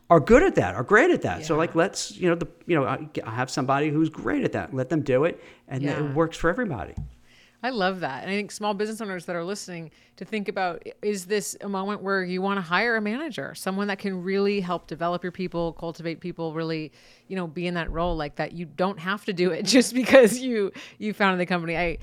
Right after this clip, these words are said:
Speaker 2: I love that example 'cause when we're in a situation where we can do something different, we recognize we're not really good at that, we don't like that, maybe we don't have the, the bandwidth right now,
Speaker 1: Yeah.
Speaker 2: we're in a growth moment, right? Like, then find somebody that's gonna do it because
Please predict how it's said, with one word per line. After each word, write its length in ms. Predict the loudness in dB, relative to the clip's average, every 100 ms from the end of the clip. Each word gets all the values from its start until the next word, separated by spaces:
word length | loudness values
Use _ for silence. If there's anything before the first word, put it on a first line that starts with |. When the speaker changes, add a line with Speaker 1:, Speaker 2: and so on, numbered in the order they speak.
| -14 -20 -6
Speaker 2:
I 60 | -2
love 220 | 0 0
that 100 | 0
example 420 | -2 -2 -6 -6 -6
'cause 320 | -6 -6 -10 -20 -20 -20
when 220 | -10 -6 -4
we're 120 | -6
in 160 | -6
a 60 | -8
situation 560 | -8 -8 -6 -6 -6 -8
where 120 | -8
we 420 | -8 -8 -8 -10 _ _ _
can 380 | -14 -8 -4 -4
do 120 | -4
something 340 | -6 -8 -8 -6
different, 400 | -6 -4 -6 -4
we 80 | -2
recognize 580 | -2 -2 -4 -4 -8 -12
we're 220 | -10 -4
not 160 | -4 -4
really 340 | -6 -6 -8 -8
good 160 | -6 -4
at 80 |
that, 160 | -4 -6
we 60 | -6
don't 160 | -10
like 260 | -6 -6 -4
that, 280 | -4 -4 -6 -14 _
maybe 160 | -4 0
we 80 | 0
don't 120 | 0
have 240 | 0 0 0
the, 180 | -2 -2 -8 -6
the 60 |
bandwidth 280 | 0 0 2
right 160 | 0 2
now, 160 | 2
Speaker 1:
Yeah. 60 | 2
Speaker 2:
we're 60 |
in 60 | -4
a 40 |
growth 460 | -6 -4 0 0 -4
moment, 360 | -6 -2 -2 -2
right? 180 | -4 -2
Like, 260 | -4 -4 _ _ -12
then 180 | -4 -2
find 360 | -4 -8 -8 -6
somebody 240 | -6 -4
that's 120 | -6 -6
gonna 160 | -10
do 200 | -6 -6
it 120 | -6 -8
because 320 | -8 -8